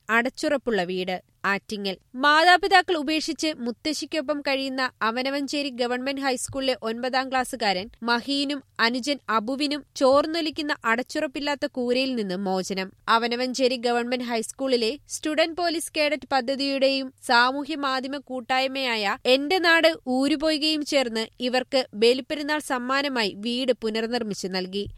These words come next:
ഓൺലൈൻ പഠന സൗകര്യമില്ലാത്ത കുട്ടികളെ സന്ദർശിച്ച് അവരുടെ ബുദ്ധിമുട്ടുകൾ മനസ്സിലാക്കാൻ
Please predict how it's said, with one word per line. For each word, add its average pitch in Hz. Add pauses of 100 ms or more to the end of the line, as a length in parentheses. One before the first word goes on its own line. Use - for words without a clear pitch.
(140)
ഓൺലൈൻ 240
പഠന 240
സൗകര്യമില്ലാത്ത 254
കുട്ടികളെ 254
സന്ദർശിച്ച് 247 (200)
അവരുടെ 311
ബുദ്ധിമുട്ടുകൾ 294
മനസ്സിലാക്കാൻ 277